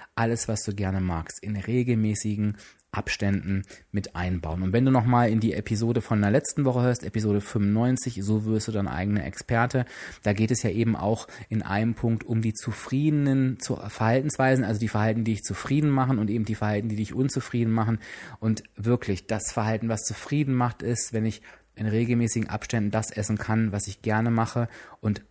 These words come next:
die Verhaltensweise, die extrem unzufrieden macht, bei jedem ist, wenn ich auf das verzichten muss, was ich gerne esse. Und ich sage es nochmal mit einem riesengroßen Ausrufezeichen, das musst du nicht, das musst du nicht, du musst nichts weglassen, auf nichts verzichten.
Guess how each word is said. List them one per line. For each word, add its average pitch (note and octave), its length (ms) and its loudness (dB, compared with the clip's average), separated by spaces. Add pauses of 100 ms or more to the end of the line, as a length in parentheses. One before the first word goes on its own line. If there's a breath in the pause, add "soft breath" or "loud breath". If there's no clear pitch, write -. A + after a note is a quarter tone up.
(160)
die C3+ 100 -4
Verhaltensweise, A2 720 0
die G2+ 180 -2
extrem G#2+ 400 -4
unzufrieden A2 560 0
macht, G2+ 260 0
bei F#2+ 120 0
jedem G#2 360 0
ist, - 240 -4
wenn G2 120 0
ich - 120 -6
auf - 120 -10
das G2 180 -4
verzichten - 460 -6
muss, F#2 180 -6
was F2 140 -8
ich F#2 100 -12
gerne F2+ 340 -2
esse. D#2+ 340 -4 (360 loud breath)
Und G2 280 -4
ich - 200 -10
sage A2 280 4
es F#2+ 200 -4
nochmal A#2+ 380 2
mit F#2+ 240 0
einem F#2+ 260 -2
riesengroßen B2 800 -2
Ausrufezeichen, G2 960 -4 (320 loud breath)
das - 300 -4
musst A2 560 -2
du G2+ 200 -2
nicht, F2+ 360 -4
das F2+ 180 -8
musst A#2 480 -4
du A2 200 -2
nicht, G#2+ 300 0
du A2 80 0
musst A#2 520 0 (120)
nichts C#3 760 2
weglassen, G#2+ 580 -2
auf A2 260 -8
nichts C3+ 440 -2
verzichten. A2 720 -4